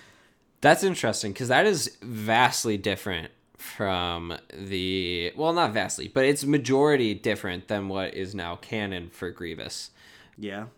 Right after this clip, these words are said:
Speaker 1: In, in terms of before cybernetics, Grievous was a warlord, warrior for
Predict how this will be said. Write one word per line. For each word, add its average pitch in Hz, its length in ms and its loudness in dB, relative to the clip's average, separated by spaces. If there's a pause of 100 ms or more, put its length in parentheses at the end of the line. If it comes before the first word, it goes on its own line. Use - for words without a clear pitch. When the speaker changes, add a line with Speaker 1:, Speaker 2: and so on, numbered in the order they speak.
(140)
Speaker 1:
In, 131 340 2
in 131 160 -2
terms 147 300 2
of 117 340 -2
before 131 880 2 (300)
cybernetics, 104 840 -4 (300)
Grievous 120 800 2 (500)
was 131 400 0 (160)
a 127 340 2
warlord, 104 840 -2
warrior 92 400 -2
for 90 500 -6